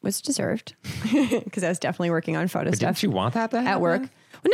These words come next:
Speaker 1: no, it, nobody wants to get fired.
Speaker 2: No, no, I mean, like, didn't you wanna go into that more of the
Speaker 1: No,
Speaker 2: photography
Speaker 1: I
Speaker 2: role?
Speaker 1: didn't wanna be a professional photographer then. I
Speaker 2: Oh,
Speaker 1: was raised
Speaker 2: wow.
Speaker 1: by a family who, like,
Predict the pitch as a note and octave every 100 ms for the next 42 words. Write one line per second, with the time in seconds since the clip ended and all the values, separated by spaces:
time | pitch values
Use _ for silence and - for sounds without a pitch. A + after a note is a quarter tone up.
0 | C5+ - C#4+ C#4 A#4 G4 G#3+ F#3+ D4+ G#3
1 | - - - G#3+ F3+ C#3+ C#3 B2+ B2+ A2
2 | B2 A#2+ G#2 D2 D2+ F2+ B2 A#2+ E2+ F2
3 | A2 B2 - A#2+ A#2 G#2 G#2+ A2 C4+ G#4+
4 | A4+ F#3 - A#3+ G4 E4+ G#3+ F#3 F3 F3+
5 | F#3+ F3+ F3 E3+ - F3+ - F3 - F3
6 | A3 - A3+ - - - D#3 A#3 G#3+ G3+
7 | A3 A#3+ F#3+ F#3 F3+ E3 E3 F3